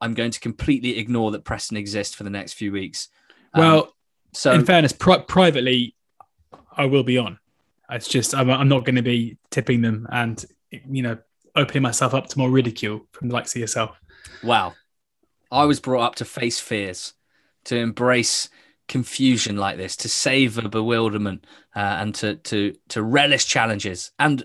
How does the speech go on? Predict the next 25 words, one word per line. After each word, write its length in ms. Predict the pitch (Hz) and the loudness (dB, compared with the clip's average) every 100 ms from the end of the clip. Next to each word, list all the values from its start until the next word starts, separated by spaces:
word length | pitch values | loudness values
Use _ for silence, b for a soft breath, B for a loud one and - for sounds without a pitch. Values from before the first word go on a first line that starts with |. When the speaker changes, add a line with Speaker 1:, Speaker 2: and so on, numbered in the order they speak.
| - | -8
Speaker 1:
mostly 400 | 123 120 107 104 | 0 0 0 -4
to 180 | 104 - | -2 -4
always 300 | 113 107 104 | 0 0 0
try 240 | - 117 101 | -2 -4 -4
and 80 | |
have 160 | 101 90 | -6 -8
fun 260 | - 87 - | -8 -8 -8
in 120 | - | -8
life. 320 | 98 90 90 - | -4 -4 -6 -14
So 240 | - 98 - B B | -6 -4 -4 B B
I 80 | - | -8
thought 220 | - 113 | 0 0
getting 220 | 104 101 | 2 -2
this 160 | 98 - | -2 -4
up 120 | 95 | -6
would 120 | 95 | -6
be 260 | 98 92 87 _ _ _ | -6 -6 -8 _ _ _
pretty 180 | - 92 | -4 -4
fun. 300 | - 90 87 - | -6 -8 -8 -10
So 180 | - | -4
<laughs> 0 | |
my 380 | 104 131 160 127 - | -2 -2 -2 -2 -2
goals 240 | 127 120 | -2 -2
bet, 240 | - 110 B B B - | 0 -2 B B B 0
uh, 280 | 107 104 | 2 2